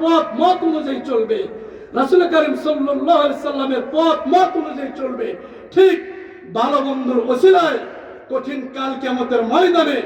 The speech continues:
অসংখ্য বনি আদমকে আল্লাহ তাআলা নাজাতের ওসিলা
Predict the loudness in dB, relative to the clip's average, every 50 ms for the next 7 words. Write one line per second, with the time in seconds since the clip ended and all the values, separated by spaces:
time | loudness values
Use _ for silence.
0 | -8 -12 -14 -14 -16 -14 -8 -6 -6 -6 -4 -2 -4 -4 -4 -4 -6 -4 -4 -4
1 | -2 0 2 2 2 2 2 0 2 4 4 4 2 0 -2 -4 -2 -2 -2 -2
2 | 0 0 0 0 0 -2 -4 -8 -10 -12 -14 -14 -12 -8 -4 -2 0 0 0 0
3 | 0 0 2 2 2 2 0 -2 0 4 4 4